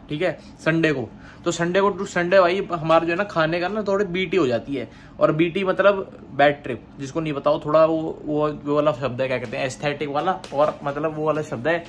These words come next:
आजकल की generation वाला, ठीक है। तो भाई वो आजकल की generation बने रहना ही best है, क्योंकि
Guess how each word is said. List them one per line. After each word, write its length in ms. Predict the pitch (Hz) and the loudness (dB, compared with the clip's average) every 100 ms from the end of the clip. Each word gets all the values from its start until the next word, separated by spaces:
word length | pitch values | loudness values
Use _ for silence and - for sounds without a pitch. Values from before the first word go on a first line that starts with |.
| - - | -12 2
आजकल 400 | 151 156 - 175 | 4 4 2 0
की 120 | 160 | 0
generation 500 | 160 147 147 160 160 | -4 -2 0 2 0
वाला, 240 | 139 123 117 | 0 -2 -2
ठीक 200 | 131 160 | -4 -4
है। 60 | |
तो 120 | 170 | 0
भाई 240 | 156 165 175 - | 2 2 0 -6
वो 120 | 156 165 | 0 4
आजकल 340 | 156 156 170 | 4 2 -6
की 80 | 175 | -2
generation 420 | 160 160 160 170 147 | -2 -2 -2 -4 -2
बने 200 | 147 165 | 0 0
रहना 280 | 165 156 165 | 2 2 0
ही 260 | 160 180 220 - | -2 -6 -10 -6
best 320 | 139 139 139 | -2 -2 0
है, 100 | 151 - - - - - - | 0 0 -6 -20 -20 -18 -8
क्योंकि 180 | 160 | -6